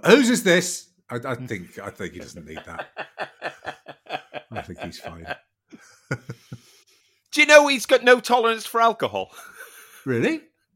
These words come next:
Speaker 2: Yeah, he's got
Speaker 1: They
Speaker 2: no,
Speaker 1: seem like a
Speaker 2: he
Speaker 1: boozy band. I was, I was,
Speaker 2: Right?
Speaker 1: well
Speaker 2: He doesn't, he doesn't really drink. He, uh, one, one beer and he's absolutely bladdered. He's got
Speaker 1: Yes.
Speaker 2: no tolerance for it at all.
Speaker 1: I guess Bon Scott, t-,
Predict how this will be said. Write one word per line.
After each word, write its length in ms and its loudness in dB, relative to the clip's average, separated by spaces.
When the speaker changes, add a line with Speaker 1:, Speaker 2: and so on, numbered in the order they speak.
Speaker 2:
Yeah, 220 -4
he's 100 -6
got 120 -4
Speaker 1:
They 80 0
Speaker 2:
no, 40 6
Speaker 1:
seem 220 6
like 160 8
a 60 4
Speaker 2:
he 60 0
Speaker 1:
boozy 360 6
band. 600 -2
I 100 2
was, 100 0
I 40 4
was, 140 0
Speaker 2:
Right? 220 12
Speaker 1:
well 280 -2
Speaker 2:
He 120 6
doesn't, 440 -4
he 120 -2
doesn't 280 -2
really 220 -4
drink. 260 -4
He, 160 -8
uh, 100 0
one, 640 -2
one 340 -4
beer 260 2
and 100 -8
he's 280 -10
absolutely 480 -2
bladdered. 440 -8
He's 140 -10
got 140 -2
Speaker 1:
Yes. 180 -4
Speaker 2:
no 300 -4
tolerance 420 -8
for 180 -8
it 60 -10
at 100 -16
all. 220 -12
Speaker 1:
I 40 -18
guess 140 -8
Bon 280 -2
Scott, 560 -2
t-, 100 -20